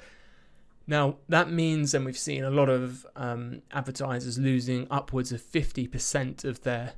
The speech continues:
keyword data. However, a lot of this data does seem to still be available in Google Analytics. Uh, I don't know if, if people have noticed this, but if you go into your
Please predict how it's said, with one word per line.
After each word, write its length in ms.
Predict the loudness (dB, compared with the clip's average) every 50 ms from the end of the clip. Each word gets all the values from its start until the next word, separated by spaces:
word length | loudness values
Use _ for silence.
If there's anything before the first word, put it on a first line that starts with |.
| -16 -18 -20 -18 -8
keyword 480 | -2 0 2 2 2 0 -2 -4 -2 0
data. 540 | 2 2 2 0 0 -2 -4 -4 -4 -6 -8 -14 -20 -20 -20 -20 -10 -2
However, 580 | 2 4 4 6 4 4 4 2 2 2 -2 -8 _ _ _ _ -2 0
a 60 | 4
lot 180 | 6 6 6 4
of 80 | 4 2
this 140 | 2 0 0
data 460 | 2 4 4 4 4 4 2 -2 -4
does 540 | -4 0 2 4 4 4 2 -2 -6 -8 -8
seem 520 | -4 -2 0 0 0 0 0 -2 -2 -4 -6 -10 -16 -14 -10
to 200 | -2 2 2 2
still 400 | 2 0 2 4 4 6 6 4
be 180 | 2 2 2 2
available 560 | 2 2 2 2 2 0 -2 -4 -6 -6 -8 -12 _ _ -8
in 160 | -6 -6 -2
Google 320 | 0 0 0 2 2 0 0
Analytics. 800 | 0 0 0 0 0 0 0 0 -2 -2 -2 -4 -6 -8 -8 -8 -12 -18 -20 -20 -20 -20 -20 _ _ _ _ _ _ _
Uh, 200 | -2 -2 0 0
I 120 | 0 0 2
don't 180 | 2 2 2
know 140 | 2 2 2
if, 200 | 2 0 -2 -6 -6
if 240 | -6 -6 -6 -4 -2
people 260 | 0 0 2 2 0
have 80 | 2 2
noticed 480 | 4 4 4 4 2 0 -2 -2 0
this, 300 | 0 0 0 0 -2 -2
but 120 | -2 -2 -2
if 140 | 0 0
you 80 | 0 2
go 220 | 4 6 6 6
into 380 | 6 4 2 0 -2 -2 -2 -2
your 540 | -2 -2 -2 0 0 0 0 0 0 -2